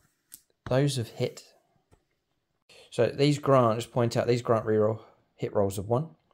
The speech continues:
I haven't needed it this time around. Uh, they also grant reroll wound rolls of one as well, so they're useful,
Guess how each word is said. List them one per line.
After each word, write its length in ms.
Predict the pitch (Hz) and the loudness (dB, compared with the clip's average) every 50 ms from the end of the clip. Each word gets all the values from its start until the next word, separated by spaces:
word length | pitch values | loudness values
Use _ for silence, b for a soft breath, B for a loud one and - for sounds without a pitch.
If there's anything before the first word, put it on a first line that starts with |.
| _ - | _ -10
I 100 | 95 92 | -8 -6
haven't 240 | 95 104 113 117 - | -6 -6 -8 -8 -6
needed 240 | 113 110 107 104 - | -6 -4 -4 -6 -8
it 40 | - | -10
this 180 | 110 - - | -12 -12 -12
time 220 | - - 110 98 98 | -8 -6 -6 -4 -2
around. 280 | 101 101 110 120 131 B B B B B B B B - | -4 -4 -4 -6 -10 B B B B B B B B -4
Uh, 120 | 87 87 | -4 0
they 60 | 104 | 0
also 380 | 113 113 113 - 107 101 101 - - - | 0 -2 -2 -2 -2 -2 -2 -4 -8 -4
grant 260 | - 110 104 101 - | -2 -2 -2 -2 -2
reroll 400 | 107 104 104 98 98 98 98 - | -2 0 0 2 2 0 0 -2
wound 260 | 104 107 110 110 107 | -2 -2 -2 -2 -2
rolls 300 | 101 95 90 92 90 92 | -2 -2 -2 -4 -6 -10
of 80 | 92 95 | -10 -10
one 140 | 92 90 90 | -8 -8 -8
as 120 | 90 92 | -8 -8
well, 160 | 98 90 90 | -8 -8 -8
so 120 | - - - | -8 -10 -8
they're 140 | 107 98 101 | -6 -6 -6
useful, 480 | 104 101 - - - - - - - | -6 -8 -10 -12 -12 -10 -10 -10 -12